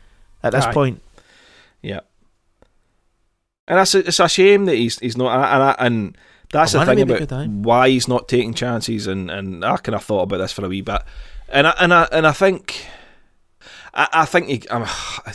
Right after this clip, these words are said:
Speaker 2: it, it sounds really lazy, right, what I'm about to say. It sounds really lazy, and it sounds like,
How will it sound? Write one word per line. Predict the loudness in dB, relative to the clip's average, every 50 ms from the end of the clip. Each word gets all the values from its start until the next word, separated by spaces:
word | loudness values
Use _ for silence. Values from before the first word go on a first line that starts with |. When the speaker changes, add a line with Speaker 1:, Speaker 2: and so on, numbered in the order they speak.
| -18 -20 -20 -20 -20 -20 _ _
Speaker 2:
it, | -6 -6 -6 -8 -8
it | -6 -4
sounds | 0 2 4 4 4 4 4
really | 6 6 6 6 4
lazy, | 2 0 -2 -2 -2 -2 -4 -2
right, | -2 -2 -2 -4 -8 _ _
what | -8 -8 -6
I'm | -6 -6
about | -6 -6 -8 -10 -8
to | -10 -8
say. | -6 -6 -4
It | -2 0
sounds | 0 0 0 0
really | 0 0 2 2 2
lazy, | 0 0 -2 -2 -4 -4 -4 -4 -6 -6
and | -6 -8
it | -8 -8 -6
sounds | -4 -2 -2 -2 -2
like, | -2 -4 -4 -6 -8